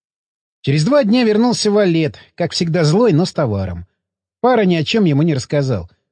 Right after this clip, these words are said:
Более того, старательно поддерживал видимость семейного благополучия. Даже пытался шутить и разговаривать со мной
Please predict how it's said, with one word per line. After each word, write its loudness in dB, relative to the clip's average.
Более 0
того, -2
старательно 0
поддерживал 0
видимость 0
семейного 0
благополучия. -2
Даже 0
пытался -2
шутить -4
и -2
разговаривать 0
со -2
мной 0